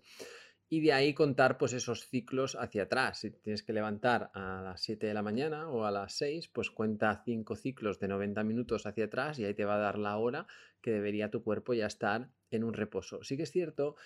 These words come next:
que hay investigaciones y hay cronotipos de los relojes circadianos, hay personas que expresan genéticamente todo lo que es la producción de las hormonas que regulan este descanso y que son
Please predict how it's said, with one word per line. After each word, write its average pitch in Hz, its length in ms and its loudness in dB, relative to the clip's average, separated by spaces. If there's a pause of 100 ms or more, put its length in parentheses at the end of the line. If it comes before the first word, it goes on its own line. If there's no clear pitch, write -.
(160)
que 120 100 -4
hay 123 80 2
investigaciones 135 1080 0
y 123 140 0
hay 110 120 2
cronotipos 120 880 2 (300)
de 113 160 2
los 107 140 2
relojes 107 400 0
circadianos, 113 720 0
hay 113 100 2
personas 107 680 0
que 95 500 -4
expresan 110 800 0
genéticamente 113 1120 0
todo 120 180 2
lo 120 120 0
que 113 300 2
es - 200 -2 (360)
la 101 440 -2 (220)
producción 113 760 -2
de 104 80 0
las 95 160 -4
hormonas 104 520 0
que - 100 -6
regulan 107 420 0
este 107 200 -4
descanso 107 760 0
y 101 120 -10
que 104 120 -4
son 117 420 0